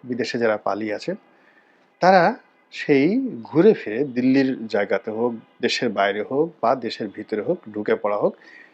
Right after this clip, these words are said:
শেখ হাসিনাকে একা তারা বাংলাদেশের পতাকা দিয়ে পাঠিয়ে তারা বলছে যে,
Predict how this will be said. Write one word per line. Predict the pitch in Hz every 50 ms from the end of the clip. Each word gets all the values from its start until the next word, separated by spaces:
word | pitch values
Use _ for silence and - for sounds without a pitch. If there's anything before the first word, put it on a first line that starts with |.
| _ _ _ _ -
শেখ | - - 190 190 -
হাসিনাকে | 202 190 - 196 180 165 123 - - 123 127 - _ -
একা | - 147 147 143 - - - - - - - _ _ _ _ _ _ _ _ _ _ _ _ _ _ _ _ _ -
তারা | - 135 127 131 127 113 123 170 254 - _ _ _ -
বাংলাদেশের | 131 131 123 123 123 117 - - 139 131 -
পতাকা | - 123 - - 135 120 - 127
দিয়ে | 113 113 120 135 139
পাঠিয়ে | 135 110 - - - - 165 196 269 -
তারা | - 135 120 113 110
বলছে | 113 117 113 113 - - - - 190 196
যে, | 160 127 113 123 175 277